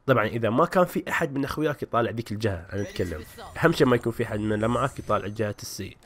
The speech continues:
راح يرسبون ذيك الجهة. تقتلهم واحد اثنين، أكيد راح يعرفون محلك ويبون يجوك، تاخذ فرة تطلع وتجي لهم من ورا وتدخل من جديد. أو إنك تضغط من هذا الباب. بس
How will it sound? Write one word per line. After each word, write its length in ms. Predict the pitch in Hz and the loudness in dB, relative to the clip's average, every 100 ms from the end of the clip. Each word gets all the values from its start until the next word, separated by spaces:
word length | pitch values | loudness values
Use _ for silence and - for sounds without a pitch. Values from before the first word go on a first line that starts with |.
| - - - - - | -20 -20 -20 -18 0
راح 160 | 123 139 | 0 4
يرسبون 300 | 131 - 131 | 2 2 0
ذيك 160 | 117 92 | 0 -4
الجهة. 340 | 87 82 78 - - - - - - _ _ - | -6 -6 -8 -14 -20 -20 -20 -20 -20 _ _ -4
تقتلهم 640 | 113 - 143 147 151 135 | -2 6 6 8 8 8
واحد 220 | 123 123 127 | 4 4 2
اثنين، 520 | 123 131 147 147 151 _ - | 4 6 6 4 -2 _ -10
أكيد 260 | - 127 117 | -2 0 0
راح 120 | 110 | 0
يعرفون 300 | 90 107 110 | -2 -2 -2
محلك 500 | - 127 131 127 - - | 0 2 2 2 -4 0
ويبون 280 | 120 113 107 | 2 4 2
يجوك، 300 | 113 123 - | 2 0 0
تاخذ 280 | 87 107 | -4 -2
فرة 260 | - 107 98 | -2 0 0
تطلع 540 | - - 110 110 107 - - | -2 0 4 4 2 -10 -4
وتجي 280 | 104 104 104 | -2 2 2
لهم 200 | 101 101 | 2 4
من 100 | 110 | 6
ورا 340 | 127 139 135 - | 8 6 4 0
وتدخل 360 | 123 - 123 | -2 2 2
من 120 | 98 87 | 0 -2
جديد. 320 | 80 85 - _ _ - | -8 -12 -16 _ _ 0
أو 220 | 254 262 | 2 4
إنك 160 | 170 127 | 2 2
تضغط 420 | 117 101 117 107 | 2 2 0 -2
من 100 | 107 | 2
هذا 220 | 110 87 | 2 2
الباب. 280 | 78 - - - - - - - - - | -2 -10 -14 -20 -20 -20 -18 -16 -8 -4
بس 160 | 117 | -2